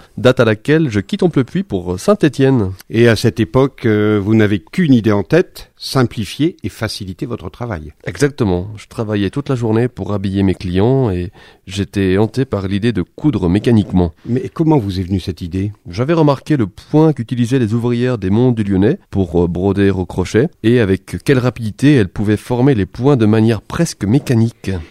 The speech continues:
Speaker 2: Et c'était le fameux point de chaînette que vous avez utilisé pour la couture mécanique.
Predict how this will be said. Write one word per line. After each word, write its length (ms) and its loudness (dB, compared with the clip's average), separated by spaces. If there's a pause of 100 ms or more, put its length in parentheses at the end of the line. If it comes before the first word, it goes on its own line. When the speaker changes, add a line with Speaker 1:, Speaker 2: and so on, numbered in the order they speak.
(140)
Speaker 2:
Et 120 2
c'était 460 -2
le 100 0
fameux 320 0
point 180 -2
de 60 -2
chaînette 440 -4
que 120 -4
vous 140 0
avez 160 0
utilisé 420 -4
pour 140 -6
la 80 -2
couture 260 -4
mécanique. 560 -4